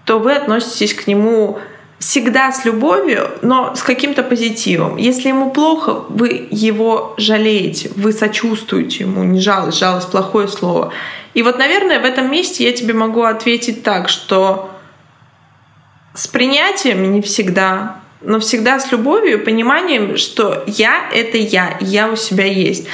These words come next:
А дальше у нас действительно нам дана эта жизнь не случайно, и ты же знаешь, что мы в каждом исполнении, у нас —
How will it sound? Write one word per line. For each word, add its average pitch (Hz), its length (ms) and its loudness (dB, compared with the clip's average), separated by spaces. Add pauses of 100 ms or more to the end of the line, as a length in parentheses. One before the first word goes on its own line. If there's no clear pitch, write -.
(240)
А 233 120 0
дальше 277 500 0 (200)
у 214 100 0
нас 240 280 2
действительно 269 500 0
нам 214 180 2
дана 214 280 2
эта 208 160 0
жизнь 240 400 2
не 202 80 0
случайно, 220 600 0
и 190 80 0
ты 185 120 -2
же 190 140 0
знаешь, 185 280 0
что 185 160 -4
мы 180 100 2
в 180 60 -6
каждом 196 380 0
исполнении, 202 640 0
у 180 80 0
нас — 180 500 -2